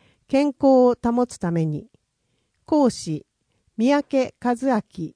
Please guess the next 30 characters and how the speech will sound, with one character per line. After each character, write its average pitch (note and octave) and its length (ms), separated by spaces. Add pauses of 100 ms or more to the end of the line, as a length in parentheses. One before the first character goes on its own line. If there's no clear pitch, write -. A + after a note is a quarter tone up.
(460)
三 A3+ 140
宅 C#4+ 260
内 B3+ 240
科 A#3 140
ク A3 140
リ G#3 100
ニ D#3 160
ッ - 20 (100)
ク。 - 240 (800)
長 B3+ 420
い B3+ 140
コ A#3 180
ロ A#3 120
ナ A3+ 140
禍、 - 260 (340)
生 D4+ 320
活 D4+ 240
習 D4 220
慣 C4+ 340
病 B3+ 200
は A#3+ 200
大 B3 260
丈 A#3+ 220
夫？ F3 280 (800)
講 C#4+ 220
師、 - 460 (280)
西 C4+ 340
馬 B3+ 220
照 G#3+ 180
明 G3+ 520